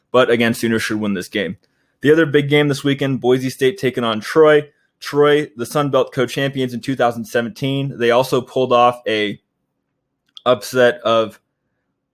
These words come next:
L S U at home. This is a Boise State team that many people have picked to win the Mountain West. Furthermore, they've been the Group of Five's favorite team picked to play in a New Year's Six Bowl, and they have a game against Oklahoma State, which,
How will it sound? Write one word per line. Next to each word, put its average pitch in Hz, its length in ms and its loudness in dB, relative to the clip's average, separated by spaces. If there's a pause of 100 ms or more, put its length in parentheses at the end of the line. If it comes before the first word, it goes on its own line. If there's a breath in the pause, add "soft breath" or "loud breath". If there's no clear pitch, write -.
(100)
L 123 160 2
S 113 200 -2
U 123 200 -2
at 101 180 -2
home. 151 580 -2 (180)
This 131 160 -6
is 143 80 -4
a 143 40 2
Boise 123 320 0
State 143 400 -6
team 135 200 -6
that 110 80 -8
many 120 200 -4
people 113 300 -8
have 107 120 -10
picked 117 180 -10
to 120 60 -14
win 113 120 -6
the 110 80 -6
Mountain 101 360 -4
West. 139 440 0
Furthermore, 123 540 2
they've 113 180 -2
been 110 140 -4
the 107 60 -6
Group 113 240 -8
of 120 120 -4
Five's 113 400 0
favorite 117 420 -4
team 113 400 -6 (340)
picked - 360 -2 (220)
to 123 100 -6
play 120 300 2
in 117 80 0
a 110 60 -2
New 110 120 -2
Year's 104 300 -2
Six 165 200 -2
Bowl, 135 400 0
and 139 280 0
they 127 120 4
have 120 220 -2
a 120 40 -4
game 120 260 -2
against 110 280 -6
Oklahoma 110 460 -6
State, 131 420 -2
which, 113 380 -4